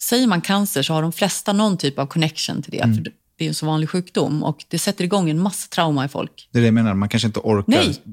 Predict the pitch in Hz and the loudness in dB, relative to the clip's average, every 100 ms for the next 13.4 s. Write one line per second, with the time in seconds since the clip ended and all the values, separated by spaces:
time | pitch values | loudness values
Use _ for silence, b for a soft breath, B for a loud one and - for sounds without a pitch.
0 | 101 110 110 101 117 117 - 269 233 220 | -2 2 2 4 4 4 4 2 2 2
1 | 247 214 180 196 233 247 180 143 - - | 0 0 -2 -2 0 2 0 -2 -6 -4
2 | 185 b b b b b b b b b | -6 b b b b b b b b b
3 | - 190 185 180 180 180 180 175 175 175 | -8 -6 -2 -2 -2 -4 -4 -6 -6 -8
4 | 175 175 175 170 165 _ _ _ _ _ | -8 -8 -10 -12 -16 _ _ _ _ _
5 | _ _ _ _ _ _ - - 214 214 | _ _ _ _ _ _ -14 -8 -8 -2
6 | 220 226 226 196 - 214 226 220 214 208 | 0 0 -2 -6 -6 -2 -2 -2 -4 -4
7 | 190 156 170 170 175 180 170 170 170 160 | -6 -6 -4 -2 -2 -2 -2 -2 -2 -2
8 | 156 147 147 147 147 151 - 151 147 147 | -2 -2 -2 -4 -6 -10 -12 -6 -4 -4
9 | 139 - 185 175 170 170 165 151 151 151 | -6 -6 -2 -2 -2 -2 0 0 -2 -6
10 | - - - - - - 170 175 165 180 | -10 -16 -16 -16 -12 -10 -4 -2 -2 -4
11 | - 110 175 160 - - - - 170 151 | -4 -2 0 0 -2 -8 -10 -8 -8 -8
12 | _ _ _ _ _ - 165 151 139 - | _ _ _ _ _ -4 -2 -2 -4 -8
13 | - 50 - 170 | -10 -10 -10 -12